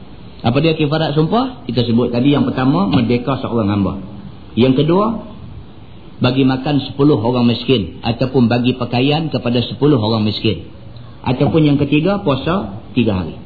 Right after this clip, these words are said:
Ada dua lagi benda yang kita kena kifarat. Apa dia?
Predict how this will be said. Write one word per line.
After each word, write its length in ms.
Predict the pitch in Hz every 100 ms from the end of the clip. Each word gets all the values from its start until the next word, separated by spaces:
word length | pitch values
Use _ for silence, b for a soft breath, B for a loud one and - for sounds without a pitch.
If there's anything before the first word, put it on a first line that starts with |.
| - - - - - - - - -
Ada 200 | 156 180
dua 240 | 247 214
lagi 200 | 180 180
benda 280 | 170 175 214
yang 160 | 185 151
kita 240 | 147 151
kena 200 | 151 139
kifarat. 440 | 143 135 131 107 - - - - - -
Apa 140 | 123 156
dia? 180 | 190 262